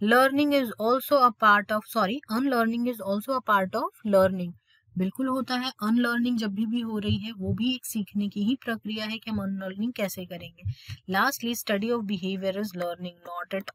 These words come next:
all, this is the wrong answer। तो correct answer कौन सा हुआ? That is fourth, कि study of behavior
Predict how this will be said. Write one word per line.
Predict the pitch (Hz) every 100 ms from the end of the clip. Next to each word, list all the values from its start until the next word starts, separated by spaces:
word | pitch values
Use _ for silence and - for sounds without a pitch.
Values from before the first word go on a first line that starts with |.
| 190
all, | 185 175 175
this | 180 190
is | 208 185
the | 277 349 _ _ - 160
wrong | 175 196 202
answer। | 190 180 185 170 160 160
तो | 185 _ -
correct | 185 180 190 -
answer | 208 208 226
कौन | 226 226
सा | 247
हुआ? | 226 180
That | 170 175
is | 196 - - 254
fourth, | 277 226 175 - - - - -
कि | 220
study | - 214 214 294
of | 294 240
behavior | 185 190 185 180 190